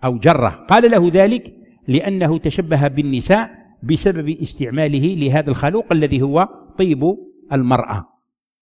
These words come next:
قال إن بين عينيه جمرة، جمرة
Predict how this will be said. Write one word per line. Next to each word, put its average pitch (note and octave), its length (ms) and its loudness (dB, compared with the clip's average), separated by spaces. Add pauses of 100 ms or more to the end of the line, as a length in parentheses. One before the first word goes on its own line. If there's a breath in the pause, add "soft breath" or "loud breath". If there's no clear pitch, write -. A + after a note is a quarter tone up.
(960)
قال D3+ 220 0
إن C#3 320 -2
بين C#3+ 300 -2
عينيه B2+ 400 -4
جمرة، G#2+ 300 -2
جمرة E3 420 -2